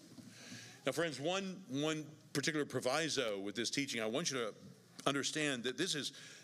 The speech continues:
not aimed at the merely unemployed. And this is not aimed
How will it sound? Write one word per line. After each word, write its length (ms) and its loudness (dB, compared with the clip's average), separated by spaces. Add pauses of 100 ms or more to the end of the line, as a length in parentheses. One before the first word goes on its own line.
not 600 0 (160)
aimed 600 0 (100)
at 160 0
the 80 0
merely 800 0 (180)
unemployed. 840 -2 (1120)
And 140 0
this 160 0
is 120 0
not 540 2
aimed 560 -2